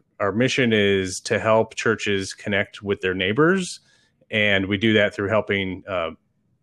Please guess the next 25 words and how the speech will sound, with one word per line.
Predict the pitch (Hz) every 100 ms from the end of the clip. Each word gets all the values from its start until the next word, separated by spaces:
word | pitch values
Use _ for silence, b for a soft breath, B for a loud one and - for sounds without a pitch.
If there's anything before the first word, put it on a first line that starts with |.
| -
existing | 107 92 110 - 110 104 101
congregations, | 101 113 101 95 101 101 113 101 98 95 - - b b b b
uh, | - 85 82 76
connect | - 104 98 - 80
with | 101 101
their | 98
neighbors | 98 98 95
better, | 95 95 95
whether | 90 90 90
that, | 90 90 80 - _ -
that | 90
be | 90
physically, | - 113 117 117 113
although | 92 92 85 87 _ -
not | 98 85
necessarily | 92 98 90 87
in | 90
this | 107
time, | - 120 131 139 b b b 95
uh, | 95
or | 98 95
digitally, | 104 110 123 131 147 151 - -
and | 107 101
also | 92 107 - 110 98
by | 92 92 90 92